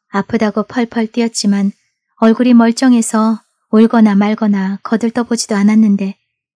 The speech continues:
눈이 아프다고 아우성을 쳐서 아버지가 안아 일으켜 눈을 들여다보았다. 호식이 눈은 화롯째가 범벅이 되었는데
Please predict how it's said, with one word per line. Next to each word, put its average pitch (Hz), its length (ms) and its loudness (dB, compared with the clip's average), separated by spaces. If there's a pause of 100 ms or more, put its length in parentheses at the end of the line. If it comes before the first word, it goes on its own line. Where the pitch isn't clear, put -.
(360)
눈이 247 300 8
아프다고 226 580 -4
아우성을 233 520 0
쳐서 208 440 -6 (400)
아버지가 214 480 -2
안아 214 220 2
일으켜 202 560 -4 (160)
눈을 214 260 4
들여다보았다. 208 840 -6 (1400)
호식이 240 320 2
눈은 208 500 4 (120)
화롯째가 233 540 -4
범벅이 233 460 0
되었는데 202 580 2